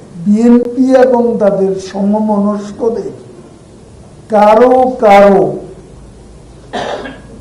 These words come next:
রাজনৈতিক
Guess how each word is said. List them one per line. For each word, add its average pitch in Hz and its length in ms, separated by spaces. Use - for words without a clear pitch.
রাজনৈতিক 262 720